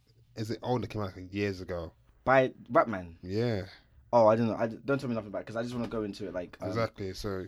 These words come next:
Speaker 1: yeah.
Speaker 2: with no information. Um, okay, let's, let's switch things up.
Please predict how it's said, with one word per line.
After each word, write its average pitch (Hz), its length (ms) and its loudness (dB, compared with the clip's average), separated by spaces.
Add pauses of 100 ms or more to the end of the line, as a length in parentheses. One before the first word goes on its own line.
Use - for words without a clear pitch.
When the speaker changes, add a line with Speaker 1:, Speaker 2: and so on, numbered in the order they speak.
Speaker 1:
yeah. 95 200 -10 (320)
Speaker 2:
with 101 200 -4
no 107 220 4
information. 101 720 -4 (1160)
Um, 107 480 2 (500)
okay, 110 200 -8
let's, 139 300 -2
let's 127 160 -8
switch - 260 -10
things 117 200 -8
up. 113 220 -2